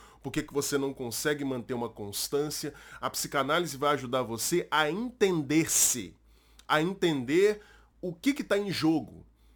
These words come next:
De repente, esse objetivo que você tem de longo prazo,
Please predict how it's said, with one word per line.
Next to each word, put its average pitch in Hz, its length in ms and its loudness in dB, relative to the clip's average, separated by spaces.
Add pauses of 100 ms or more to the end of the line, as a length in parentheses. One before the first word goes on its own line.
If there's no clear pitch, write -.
(140)
De 170 120 0
repente, 208 560 0
esse 208 400 6
objetivo 156 1000 -2
que 139 120 -8
você 131 260 0
tem 135 240 -4
de 113 100 -8
longo 110 360 -4
prazo, 127 760 0